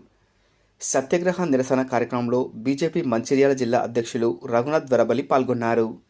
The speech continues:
ఈ సందర్భంగా రఘునాథ్ మాట్లాడుతూ, కాంగ్రెస్ ప్రభుత్వం రైతులకు రెండు లక్షల రుణమాఫీ, పదిహేను వేల రైతు భరోసా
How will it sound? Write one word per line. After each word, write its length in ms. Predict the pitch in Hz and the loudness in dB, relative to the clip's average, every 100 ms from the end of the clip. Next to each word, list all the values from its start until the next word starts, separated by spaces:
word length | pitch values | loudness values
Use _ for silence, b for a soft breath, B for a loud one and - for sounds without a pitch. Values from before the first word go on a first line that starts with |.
| _ _ _ _ _ _ _ _ 151 | _ _ _ _ _ _ _ _ -4
ఈ 100 | 180 | -2
సందర్భంగా 680 | 165 151 156 156 151 156 | 0 0 2 2 0 0
రఘునాథ్ 460 | 127 113 123 127 120 | 0 0 2 0 0
మాట్లాడుతూ, 480 | 117 117 117 127 123 131 - _ _ _ _ _ _ _ | -2 0 -2 0 -4 -4 -12 _ _ _ _ _ _ _
కాంగ్రెస్ 380 | 135 131 175 180 | 0 0 0 0
ప్రభుత్వం 400 | 165 156 160 147 127 | -2 0 -2 -2 0
రైతులకు 560 | 117 127 135 120 127 120 | 0 0 2 0 0 -2
రెండు 240 | 127 131 131 | 2 4 4
లక్షల 340 | 123 - 127 | 2 2 2
రుణమాఫీ, 540 | 120 135 135 127 123 123 - _ _ - | 2 0 0 0 -2 -4 -8 _ _ -2
పదిహేను 340 | 131 165 170 | -2 2 0
వేల 220 | 156 151 147 | 2 2 4
రైతు 280 | 113 117 131 | 2 0 0
భరోసా 460 | 123 120 123 123 | 2 2 2 0